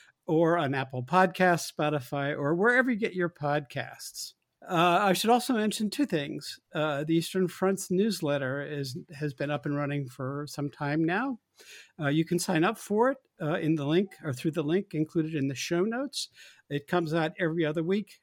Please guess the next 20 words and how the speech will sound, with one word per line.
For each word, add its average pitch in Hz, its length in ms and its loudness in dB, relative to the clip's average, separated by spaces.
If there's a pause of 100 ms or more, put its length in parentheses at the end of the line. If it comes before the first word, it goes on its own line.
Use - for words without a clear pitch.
(140)
with 151 140 0
an 147 80 2
update 139 440 -2
of 123 120 -4
newly 131 300 -2
released 127 380 -4
episodes, 175 840 0 (400)
uh, 139 240 0 (320)
uh, 127 240 -4
unique 151 600 2 (440)
questions 160 540 2
and 135 80 -2
a-, 190 260 -4
and 135 120 -4
answers 165 500 -4
with 135 140 -8
the 135 60 -14
three 175 280 0
of 170 120 0
us, 175 300 -2